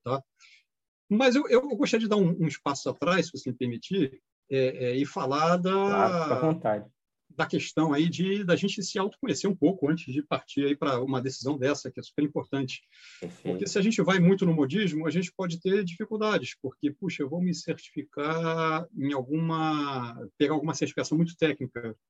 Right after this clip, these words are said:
Speaker 1: É, é, qual é o risco de pegar uma certificação muito técnica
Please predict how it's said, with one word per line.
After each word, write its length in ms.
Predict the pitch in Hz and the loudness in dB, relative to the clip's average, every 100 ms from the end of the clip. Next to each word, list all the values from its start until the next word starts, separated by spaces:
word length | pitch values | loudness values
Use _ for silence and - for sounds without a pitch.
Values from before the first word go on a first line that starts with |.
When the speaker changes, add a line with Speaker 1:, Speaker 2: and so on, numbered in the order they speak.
| _ _ _ _ _ _ _ | _ _ _ _ _ _ _
Speaker 1:
É, 220 | 190 131 - | -6 -6 -2
é, 760 | 131 127 123 120 117 117 120 - - | 2 4 4 2 -2 -6 -10 -10 -4
qual 140 | 302 | 0
é 20 | |
o 40 | 180 | 2
risco 260 | 202 - | 2 0
de 60 | 165 | -2
pegar 160 | 156 151 | 0 0
uma 100 | 143 | -2
certificação 440 | 139 - 127 143 | -4 -4 -4 -4
muito 160 | 135 - | -4 -2
técnica 440 | 156 165 165 165 | 2 4 2 0